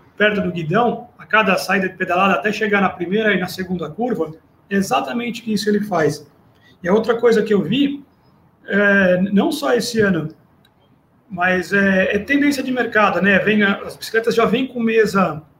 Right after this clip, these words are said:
integrada há muito tempo, e agora elas vêm com mesa integrada específica e aerodinâmica. Ou seja, se você tá em casa, feliz, "Oh, gostei dessa marca", pense nisso, porque ela não tem ajuste.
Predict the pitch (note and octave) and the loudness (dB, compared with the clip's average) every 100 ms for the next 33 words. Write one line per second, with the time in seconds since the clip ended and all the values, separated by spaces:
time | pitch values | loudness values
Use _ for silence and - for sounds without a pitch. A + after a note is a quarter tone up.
0 | _ _ F#3+ F#3+ F#3 F#3+ G#3 F#3+ F#3+ G3 | _ _ -6 -4 -2 0 2 2 2 0
1 | - F#3+ G3+ A#3+ B3 G3 G3 G3+ G3 G#3+ | -2 -2 -2 0 -2 0 2 0 0 -4
2 | G3+ G3+ G3+ B3 A3+ A3 G3+ F#3+ F#3+ F#3 | -2 0 2 2 -2 -4 -4 0 0 0
3 | F3+ F3+ F3+ - _ _ _ _ _ _ | -2 -2 -6 -20 _ _ _ _ _ _
4 | - G3 - G3+ G#3+ D#4 D#4 D4 D#4 D4 | -10 -8 -2 -2 0 0 0 -4 -4 -6
5 | - _ _ _ _ A3+ C#4 E4 D#4 - | -14 _ _ _ _ 0 2 2 -4 -14
6 | - _ _ - G3+ A3+ A3+ A#3 A3+ G3 | -20 _ _ -8 -2 2 2 2 2 2
7 | F3 G3 G#3+ G#3+ F#3 D#3 - F3 F#3 B3 | 2 0 0 2 2 0 -6 -8 -4 -4
8 | A#3+ B3 - A3 A3 F#3+ G3 G#3+ F#3+ G#3+ | -2 -4 0 2 2 0 0 0 2 2
9 | G#3+ F3+ A3+ A#3 G3+ F#3+ A#3+ A3 - G3+ | 0 0 -2 -2 -2 -2 -2 -2 0 2
10 | G3 A3+ A3+ A3+ - - _ _ _ _ | 4 2 0 -2 -4 -18 _ _ _ _
11 | _ _ G3+ A#3+ - A#3 A3 - D#3 D#3 | _ _ -2 0 0 2 2 0 -6 -4
12 | F#3 E3+ E3 A3+ A#3+ A#3+ A#3+ G#3+ G3+ - | -2 -2 0 0 0 0 2 2 0 -2
13 | D3+ | -8